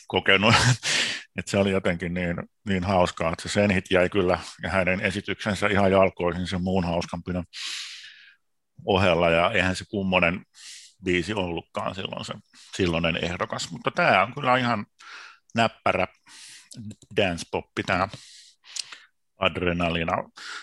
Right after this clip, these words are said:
Tosin en tiedä sitten, että onko tämmöisistä kansainvälisistä tähdistä ikinä Euroviisulavalla ollut kauheasti niinku hyötyä.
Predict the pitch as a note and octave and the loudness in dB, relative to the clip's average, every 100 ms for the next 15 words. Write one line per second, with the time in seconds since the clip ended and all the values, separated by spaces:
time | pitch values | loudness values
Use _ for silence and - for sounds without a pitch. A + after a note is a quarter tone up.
0 | - - A#2 B2+ C#3 D3+ D3+ C#3+ - C#3 | -10 -2 2 4 4 4 2 2 0 -4
1 | - C#3+ A#2+ - C3 A#2+ A2+ A2+ - G#2+ | -4 -2 -4 0 0 2 -2 -2 2 2
2 | C3 - - - - _ _ - A2 G2 | 0 -8 -12 -14 -20 _ _ -2 0 4
3 | G2 F#2+ F#2+ - G#2 - F#2+ F#2+ E2+ - | 4 4 2 0 -4 0 0 0 -4 -6
4 | F#2+ F2+ F#2+ F2+ - F2+ F2+ E2+ F2 E2+ | -6 -4 0 2 2 -2 -2 -4 -8 -8
5 | F2 E2+ E2+ E2 E2+ E2+ E2 E2+ - D#2+ | -4 0 2 2 2 0 -4 -6 -6 0
6 | D#2+ E2+ G2 - F2+ F2 F#2+ - - - | 0 -2 -10 -10 -10 -10 -8 -10 -12 -20
7 | - _ _ _ - - - _ _ _ | -20 _ _ _ -20 -20 -20 _ _ _
8 | _ _ _ _ - E2+ D#2+ - G2+ F#2 | _ _ _ _ -10 -4 -4 -2 -2 -2